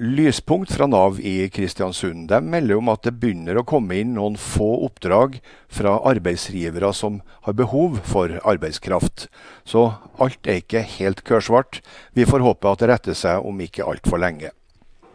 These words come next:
Det er i dag, som i går, seksten smitta i Kristiansund.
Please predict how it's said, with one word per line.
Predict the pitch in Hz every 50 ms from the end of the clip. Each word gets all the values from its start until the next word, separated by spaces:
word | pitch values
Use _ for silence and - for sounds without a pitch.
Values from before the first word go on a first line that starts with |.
| _ _ - _ _ - - - - - - - - _ _ _ _ - - - - - - _ _ _ _ _
Det | - - 147
er | 165 185 170 147 151 160 165
i | 147 139 143 143
dag, | 131 131 127 127 131 135 131 131 127
som | - - 120 117 123
i | 127 123
går, | 120 113 113 127 143 143 135
seksten | 117 - - - 160 151 123 101 - - - 95 107 113 117 123 127 127 127
smitta | - - - 135 131 - _ - 98 98 101 110 117 131
i | - 117 104 101 104 107 104
Kristiansund. | - 113 107 - 113 110 117 110 - 127 143 156 165 160